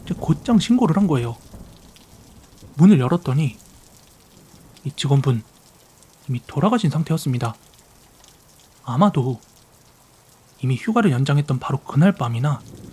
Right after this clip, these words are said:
아니면 그날 새벽쯤에 돌아가신 걸로 추정된다 했고 이때가 한창 더울 칠월 말에서 팔월 초쯤이라서 돌아가시자마자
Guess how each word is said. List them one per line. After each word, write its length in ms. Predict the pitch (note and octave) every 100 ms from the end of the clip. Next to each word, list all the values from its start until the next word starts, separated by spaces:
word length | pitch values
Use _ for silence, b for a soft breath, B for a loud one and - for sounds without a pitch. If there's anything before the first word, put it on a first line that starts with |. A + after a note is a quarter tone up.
| B F#2
아니면 240 | C3 C3
그날 180 | - B2
새벽쯤에 540 | - G#3+ B3 - G#3+
돌아가신 380 | - C3+ C3 D3
걸로 140 | C3+ A#2+
추정된다 480 | - F3+ C3+ B2+ C3+
했고 300 | - C3 B2+ - - - - - - - - - - - -
이때가 240 | - C3
한창 320 | C#3+ A3 A3 F#3+
더울 320 | C3+ C3+ A#2 - - - - - -
칠월 240 | - A3
말에서 300 | D3+ A#2+ C3
팔월 320 | C3+ - G#3+ F3
초쯤이라서 720 | G#3+ - G3 B2 A#2+ D3+ - - _ - _ _ _ _ _ _ -
돌아가시자마자 800 | - C3+ D#3+ D#3 D3 C3 B2+